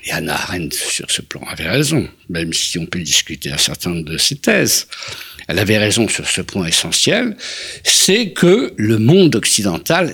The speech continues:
est malade en quatorze, et qu'au fond, le totalitarisme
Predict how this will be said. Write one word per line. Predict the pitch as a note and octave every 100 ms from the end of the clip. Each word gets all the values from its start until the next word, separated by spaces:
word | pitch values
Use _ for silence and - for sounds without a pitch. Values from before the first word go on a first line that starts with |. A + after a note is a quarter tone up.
| -
est | F2 D#2
malade | G#2 A2 - - - - -
en |
quatorze, | - - - G#2 G2 - - - - _ - _
et | -
qu'au | -
fond, | - F#3+ - - - - - _ - _
le | C#3 D3 E3 A3 C4+
totalitarisme | - E3 C#3 C3+ A#2+ B2 F2+ F2 C3+ C#3+ E2+ C#2